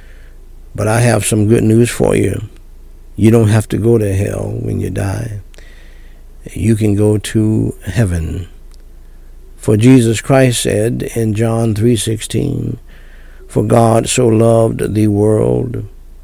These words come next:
that includes you, "that he gave his only begotten Son, Jesus Christ, that whosoever believeth in him should not perish, but have everlasting life."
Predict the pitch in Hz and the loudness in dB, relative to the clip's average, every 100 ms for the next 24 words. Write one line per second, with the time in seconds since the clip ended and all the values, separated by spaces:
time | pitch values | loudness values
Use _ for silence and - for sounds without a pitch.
0 | - 101 107 107 - 120 104 101 104 107 | -6 -2 0 0 2 2 4 2 2 0
1 | 117 - - - - - - - - - | -2 -10 -20 -20 -20 -20 -20 -20 -8 2
2 | 120 120 135 139 131 127 135 135 131 123 | 4 8 8 8 8 6 6 6 4 4
3 | 127 120 127 123 - 143 113 98 104 110 | 4 2 0 -2 -2 -4 -4 -6 -4 0
4 | 117 113 101 - 127 120 110 139 120 131 | 0 -2 -6 -2 0 0 -2 -4 0 2
5 | 147 - 147 139 135 123 127 139 143 135 | 2 2 0 0 0 2 4 4 4 2
6 | 139 139 127 107 107 110 - - - - | 0 0 0 -4 -8 -12 -18 -20 -20 -20
7 | - - - - 143 113 110 107 123 113 | -20 -20 -18 -4 -2 0 -2 -4 -6 -6
8 | 123 117 - - - - - - - 95 | -4 -4 -8 -10 -12 -10 -12 -8 -6 -2
9 | 117 120 107 117 117 113 107 107 - 60 | -2 -2 -2 0 0 2 0 -2 -4 -4
10 | - - 95 - - | -4 -6 -10 -14 -20